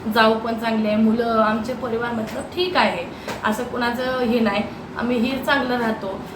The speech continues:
आपण व्यवस्थित राहिलो की कोण आपल्याला नावं ठेवणार नाही, त्या पद्धतीने राहते. तर जागा मी कराडला, हे तुम्हाला मिळालं, म्हणजे हे एक पॉइंट झालं की बाईनो, मी माझे कपडे काही तर राहिलेले जावई बापू कुणाचे म्हणून घेणार, आहे का नाही?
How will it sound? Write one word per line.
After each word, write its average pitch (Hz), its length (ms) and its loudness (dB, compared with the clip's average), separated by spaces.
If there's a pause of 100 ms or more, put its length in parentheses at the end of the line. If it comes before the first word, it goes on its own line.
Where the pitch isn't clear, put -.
(100)
आपण 220 220 0
व्यवस्थित 262 420 0
राहिलो 262 280 0
की 262 120 -4
कोण 254 260 -2
आपल्याला 240 340 -2
नावं 233 340 2
ठेवणार 214 400 0
नाही, 262 440 0
त्या 220 100 0
पद्धतीने 220 540 -4
राहते. 208 420 -4 (440)
तर - 80 0
जागा 277 440 4
मी 294 280 -2 (440)
कराडला, 240 320 4
हे 254 340 2
तुम्हाला 247 380 0 (300)
मिळालं, 220 400 0 (400)
म्हणजे 220 240 2
हे 240 60 6
एक 240 300 0
पॉइंट 220 280 0
झालं 226 320 0
की 214 240 -4
बाईनो, 208 280 4 (440)
मी 226 180 0
माझे 233 280 0
कपडे 220 300 -2
काही 214 320 0
तर 220 60 -2
राहिलेले 214 420 2
जावई 226 280 2
बापू 220 260 -2
कुणाचे 233 380 -4
म्हणून 208 260 2
घेणार, 208 340 -2 (300)
आहे 247 100 -4
का 247 120 -2
नाही? 208 180 -2